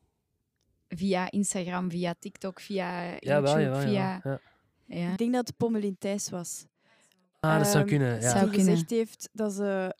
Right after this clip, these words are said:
Speaker 3: een rol gekregen heeft omdat ze veel volgers had op Instagram en zo.
Speaker 2: Oh, oké.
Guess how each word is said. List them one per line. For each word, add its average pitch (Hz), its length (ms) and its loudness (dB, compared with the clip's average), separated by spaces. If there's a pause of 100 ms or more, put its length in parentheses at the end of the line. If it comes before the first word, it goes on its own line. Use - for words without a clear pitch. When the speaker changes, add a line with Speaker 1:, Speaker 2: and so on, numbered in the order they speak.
Speaker 3:
een 196 240 -4
rol 214 240 0
gekregen 226 480 -4
heeft 247 320 -6
omdat 214 320 -6
ze 202 160 -8
veel 196 520 -6 (100)
volgers 185 420 -10
had 170 300 -16
op - 160 -18
Instagram 170 540 -12
en 180 200 -10
zo. 170 260 -10
Speaker 2:
Oh, 131 260 -8
oké. 117 360 -12